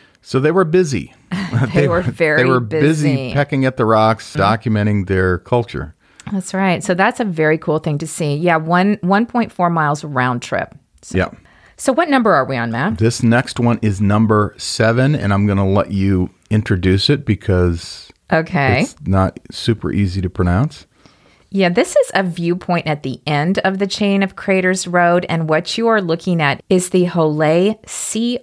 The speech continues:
Speaker 2: Arch. So when you get to the end of the road, you walk about a thousand feet past the gate to the observation area.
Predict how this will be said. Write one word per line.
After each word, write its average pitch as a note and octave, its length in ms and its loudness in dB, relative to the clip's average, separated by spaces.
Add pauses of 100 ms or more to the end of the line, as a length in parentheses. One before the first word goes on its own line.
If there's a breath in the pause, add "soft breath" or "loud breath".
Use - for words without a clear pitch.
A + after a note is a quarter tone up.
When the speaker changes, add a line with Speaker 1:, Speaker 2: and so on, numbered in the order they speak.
Speaker 2:
Arch. - 640 -2 (720 soft breath)
So - 120 0
when F3+ 180 2
you F3 80 2
get F3 260 -2
to B3+ 100 -6
the G#3+ 180 -4
end E3 180 -2
of F3+ 140 -4
the G#3+ 120 -2
road, C3 460 0
you D#3+ 200 -2
walk D#3+ 400 2
about D#3 280 0
a C#3+ 40 0
thousand E3 640 0
feet - 460 -6
past D#3 580 -2
the E3+ 80 -2
gate D3 340 0
to - 120 -6
the - 120 -4
observation C#3 880 -2
area. A#2 540 -4